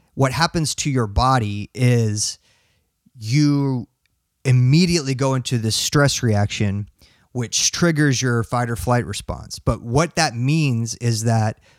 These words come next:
a bunch of your other bodily functions shut down in order to maximize the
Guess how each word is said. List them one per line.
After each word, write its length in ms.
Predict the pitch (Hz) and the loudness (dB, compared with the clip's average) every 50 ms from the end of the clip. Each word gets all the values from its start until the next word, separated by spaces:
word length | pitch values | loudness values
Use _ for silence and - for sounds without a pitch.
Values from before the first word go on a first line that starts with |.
| _ _ _ _ _ _ _ _ _ - | _ _ _ _ _ _ _ _ _ -2
a 100 | 127 123 | -2 -2
bunch 440 | 110 104 117 147 160 170 170 - - | 2 2 2 4 4 2 0 0 -2
of 140 | 160 139 127 | -2 -2 -2
your 180 | 131 131 - - | -2 -4 -2 -2
other 280 | 127 147 143 147 135 | -2 0 0 0 0
bodily 500 | 120 104 127 127 135 143 135 127 127 123 | 0 0 2 2 2 2 0 0 -2 -4
functions 480 | 107 - 127 123 123 - - 117 113 107 | -2 -2 -2 -2 -2 -2 -4 -4 -4 -2
shut 380 | - - - - 139 - - 110 | -2 0 0 0 0 0 -2 -2
down 500 | 127 127 131 127 120 113 110 107 107 - - | 0 0 2 2 0 0 -2 -2 -4 -6 -4
in 160 | 139 123 117 | -2 -2 -2
order 340 | 120 - 135 139 135 135 127 | 0 0 2 2 2 2 0
to 260 | - - - 131 120 | -2 -2 -2 -2 0
maximize 1040 | 113 110 107 117 131 147 151 - - - 135 127 123 120 120 120 117 113 113 107 104 | 2 2 2 4 4 2 2 0 -2 -2 0 0 0 0 0 0 0 -2 -4 -4 -4
the 120 | 113 117 | -4 -4